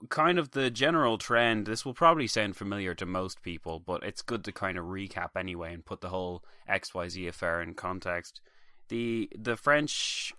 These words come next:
uh, Republic initially suffer a great series of defeats, and they get pushed very far back in the first few months of seventeen ninety-two and three. And it's not until April and August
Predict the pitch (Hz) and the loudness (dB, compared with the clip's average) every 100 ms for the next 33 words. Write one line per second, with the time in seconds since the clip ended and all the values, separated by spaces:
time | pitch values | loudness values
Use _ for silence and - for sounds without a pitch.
0 | 110 98 95 92 - 95 98 92 110 - | 0 2 2 0 -4 -4 -4 -4 -4 -4
1 | 101 87 - 98 95 90 - 90 92 101 | -6 -4 -4 -2 -2 -4 -4 -8 -2 -2
2 | 127 - 98 92 87 85 - 95 92 - | -2 -2 -2 -2 -6 -12 -10 -8 -8 -10
3 | - 90 90 92 - - 95 - 95 90 | -10 -8 -6 -4 -6 -8 -10 -4 -2 -2
4 | 87 - 85 85 90 90 - - - - | -2 -2 -2 2 2 0 -4 -20 -20 -20
5 | _ - 95 92 90 87 95 92 90 - | _ -12 -6 -4 -4 -6 -6 -8 -8 -4
6 | 92 - - 92 95 98 - 92 - 92 | -4 -4 -6 -6 -6 -6 -8 -8 -4 -4
7 | 87 87 90 87 85 82 87 92 90 85 | -4 -6 -8 -8 -8 -10 -12 -8 -6 -8
8 | - - - - 87 113 - - 139 127 | -10 -16 -16 -6 -4 -4 -10 -6 -2 -2
9 | 110 120 _ _ _ _ _ - 110 117 | -2 -6 _ _ _ _ _ -4 2 4
10 | 120 113 120 - 127 151 147 - - 117 | 2 -2 -6 0 2 4 2 -2 0 2
11 | 110 107 - 110 120 117 107 - 95 - | 4 2 0 0 0 0 0 0 -2 0
12 | 104 117 101 95 - - | 2 2 2 -2 -4 -6